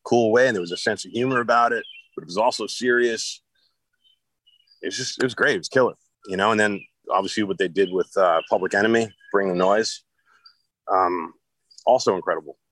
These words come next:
So, yeah. I don't know if that answered the question. <laughs>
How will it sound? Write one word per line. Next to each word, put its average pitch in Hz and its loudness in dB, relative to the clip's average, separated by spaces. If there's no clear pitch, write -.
So, 85 -2
yeah. 117 2
I - -20
don't 131 0
know 135 6
if - -2
that 120 4
answered 117 -2
the 98 -4
question. 113 0
<laughs> - -20